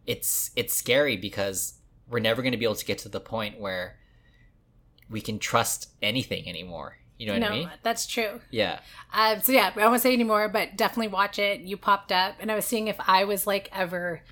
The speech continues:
Speaker 2: a victim
Speaker 1: Yeah.
Speaker 2: of that. And
Speaker 1: Yeah.
Speaker 2: I can't say I have. I also did the no buy year, so I wasn't really, like, looking around for stuff.
Speaker 1: Yeah.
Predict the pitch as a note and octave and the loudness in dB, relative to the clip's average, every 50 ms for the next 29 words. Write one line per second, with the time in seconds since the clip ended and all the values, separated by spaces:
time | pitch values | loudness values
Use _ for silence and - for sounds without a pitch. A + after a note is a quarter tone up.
0 | - - - - - - - G3 F3+ D3+ D3 C#3+ C#3 F#3 G3+ G3+ - - - E3 | -20 -20 -20 -20 -20 -10 -6 -6 -4 -4 -4 0 4 4 4 4 4 4 6 6
1 | D#3 D#3 D3+ C#3+ D3 A#2+ G#2+ F#2+ - - F#3 E3+ D#3+ D#3+ D3 E3+ E3 E3+ E3+ E3+ | 8 8 6 6 6 6 6 4 6 8 6 6 6 6 4 6 6 6 6 4
2 | F3 F3+ - - G3 F#3+ - - A3 A3 A#3 A3 - - - B3+ B3 A#3 A3+ G3 | 0 -2 -2 0 0 -2 -2 -2 -2 -2 -2 -2 -4 -2 -2 -2 -2 -2 -4 -4
3 | - - - - - - G3 E3 - F#3+ F3+ F#3 D#3 D#3 G3+ A3+ A3 - B3 A#3+ | -8 -10 -14 -12 -8 -8 -6 -4 -2 0 0 0 0 2 4 4 4 4 2 0
4 | A3 A3+ A3 - G#3+ G3 F3+ F3+ F#3 E3 D3+ E3 D3+ D#3+ E3 D#3+ E3+ E3+ E3+ E3+ | 0 0 2 2 0 2 2 -2 -2 2 6 8 8 8 6 4 -2 -4 -4 -6
5 | E3+ D#3+ - F#3 E3+ E3+ E3 F#3 F3 F3 F3+ F3+ F3+ F3 E3+ E3 E3 E3 - - | -6 -4 -2 -2 -2 -2 -4 -6 -8 -6 -4 -4 -4 -2 -2 -2 -2 -4 -8 -14
6 | - _ - - - _ _ - - F3+ E3+ F#3 F3 E3+ F3 E3+ E3+ E3+ E3 - | -20 _ -20 -20 -20 _ _ -10 -8 -8 -6 -6 -6 -4 -4 -4 -4 -4 -6 -8
7 | F3+ - - - - E3 D#3 D#3+ D#3+ D#3 - - B2 G2 F2 - | -8 -8 -8 -6 -4 -4 -4 -4 -6 -8 -6 -2 -2 -2 -2 -4